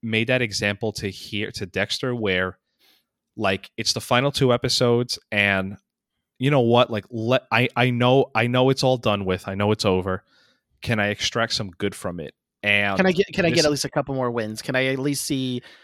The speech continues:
Speaker 2: maybe get a couple
Speaker 1: Right.
Speaker 2: more homers out of somebody? Yeah, I gotcha.
Speaker 1: That's how I felt with this episode. It's like, "Oh, wow, okay.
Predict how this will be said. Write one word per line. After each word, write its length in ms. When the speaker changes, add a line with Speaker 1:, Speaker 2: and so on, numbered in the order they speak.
Speaker 2:
maybe 200
get 140
a 60
couple 280
Speaker 1:
Right. 220
Speaker 2:
more 120
homers 220
out 140
of 80
somebody? 320
Yeah, 240
I 80
gotcha. 340
Speaker 1:
That's 240
how 220
I 100
felt 280
with 120
this 200
episode. 440
It's 120
like, 200
"Oh, 140
wow, 380
okay. 500